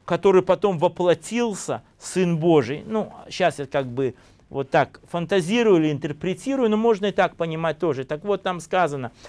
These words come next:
«И слава Бога Израилева», это Иезекииль, э, девятая глава с третьего стиха, «сошла с Херувима,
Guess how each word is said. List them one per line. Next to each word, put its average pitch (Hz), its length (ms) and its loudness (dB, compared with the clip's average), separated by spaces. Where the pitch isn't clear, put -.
«И - 80 -12
слава 240 460 4
Бога 202 400 6
Израилева», 180 580 6
это 175 300 -2
Иезекииль, 165 1000 -4
э, 156 180 8
девятая 196 500 4
глава 185 340 6
с 170 60 -2
третьего 170 420 -2
стиха, 151 480 -4
«сошла 220 640 2
с - 280 -10
Херувима, 143 760 -2